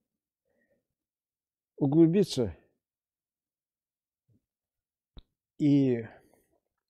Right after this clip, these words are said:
подумать о том, откуда взялись аксиомы этой геометрии, а потом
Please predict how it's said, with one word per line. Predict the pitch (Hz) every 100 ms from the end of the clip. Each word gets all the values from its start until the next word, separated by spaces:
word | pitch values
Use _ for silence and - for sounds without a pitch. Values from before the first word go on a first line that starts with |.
| _ _ _ _ _ _ _ 1077 - _ _ _ _ - - _ _
подумать | 127 131 170 151 127
о | 147
том, | 170 143 104 - _ _ _ -
откуда | 123 - 175 151 117 90 - _ _ _ _ _
взялись | 135 123 135 104 101 - - _ _ _ _ _ _ _ _ _ _ _ _ _ _ _ _ _ _ _
аксиомы | - 120 - 233 170 107 82 _ -
этой | 117 127
геометрии, | 110 117 113 107 95 95 85 - _ _ _ _ _ _ _ _ _ _ _ _ _ _ _ _ _
а | - 117
потом | 139 - 123 95